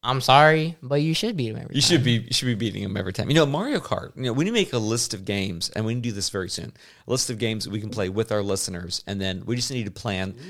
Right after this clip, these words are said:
Speaker 1: Ooh,
Speaker 2: like,
Speaker 1: Mario
Speaker 2: three,
Speaker 1: Kart would be
Speaker 2: we need to
Speaker 1: fun.
Speaker 2: plan, like, three days in a row and say, "This day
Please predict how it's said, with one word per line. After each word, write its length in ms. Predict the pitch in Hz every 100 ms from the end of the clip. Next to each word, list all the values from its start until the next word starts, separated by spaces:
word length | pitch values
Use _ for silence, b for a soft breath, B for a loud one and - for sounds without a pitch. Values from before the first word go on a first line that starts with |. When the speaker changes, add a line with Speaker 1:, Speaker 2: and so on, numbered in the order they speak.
| 180
Speaker 1:
Ooh, 40 |
Speaker 2:
like, 240 | 127 120 110
Speaker 1:
Mario 240 | 113 139 139
Speaker 2:
three, 80 | 135
Speaker 1:
Kart 180 | 117
would 120 | 110 110
be 40 |
Speaker 2:
we 60 | 147
need 60 |
to 40 | 185
Speaker 1:
fun. 60 | -
Speaker 2:
plan, 220 | 147 131
like, 240 | 107 90
three 460 | - - 113 127 135
days 360 | 123 113 117
in 100 | 107
a 40 | 98
row 260 | 92 92 82
and 120 | 82
say, 220 | 92 82 b b
"This 220 | 107 127
day 520 | - 127 120 117 117